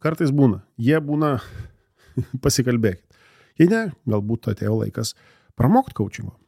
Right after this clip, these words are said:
Mūsų coachingo mokykloje, kitose coachingo mokyklose. E, išbandykit, pasižiūrėkit. Man atrodo, kad tai bus tikrai į naudą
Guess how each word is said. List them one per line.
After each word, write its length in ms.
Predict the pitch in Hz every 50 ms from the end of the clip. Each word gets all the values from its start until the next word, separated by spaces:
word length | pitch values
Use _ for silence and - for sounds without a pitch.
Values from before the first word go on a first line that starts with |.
| _ _ _ _ -
Mūsų 240 | 160 - - 190 -
coachingo 320 | - 120 - - 113 107
mokykloje, 460 | 101 98 - - 117 107 110 101 -
kitose 320 | - - 175 202 - 165 143
coachingo 320 | 139 117 - 120 113 104 101
mokyklose. 540 | 98 98 - 110 - 107 107 - - - _ _ _ _ _ _ _ _ _ _ _ _ _ _ _ _ _ -
E, 320 | - 65 69 - 69 - 131
išbandykit, 540 | 123 98 131 151 202 302 285 - - - _
pasižiūrėkit. 640 | - 110 - 127 120 143 180 190 143 - - - 123
Man 160 | 143 143 135
atrodo, 240 | 135 139 139 - 117
kad 160 | - 117 -
tai 80 | 120 117
bus 240 | 107 117 120 110
tikrai 320 | - - 107 - 127 165 175 151
į 60 | 120 101
naudą 460 | 104 110 - - 175 190 196 190 165